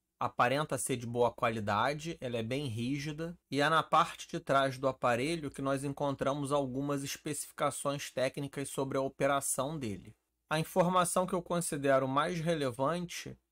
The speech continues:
é que a faixa de tensão suportada pelo equipamento vai de cento e oitenta a duzentos e cinquenta volts. Desse modo,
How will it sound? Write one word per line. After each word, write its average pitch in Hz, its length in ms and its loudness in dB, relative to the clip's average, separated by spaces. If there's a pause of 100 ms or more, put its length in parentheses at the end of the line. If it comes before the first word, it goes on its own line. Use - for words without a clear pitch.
(320)
é 135 80 -2
que - 160 -2
a 147 80 4
faixa 190 500 4
de 175 140 -4
tensão 151 640 0
suportada 123 800 -2
pelo 127 200 -6
equipamento 131 880 -4 (400)
vai 139 300 2
de 135 160 -6
cento 196 480 0
e 196 60 -2
oitenta 175 800 -2
a 170 140 0
duzentos 165 580 -2
e 165 80 -6
cinquenta 165 640 -2
volts. 131 640 -6 (360)
Desse 139 340 -2
modo, 123 640 2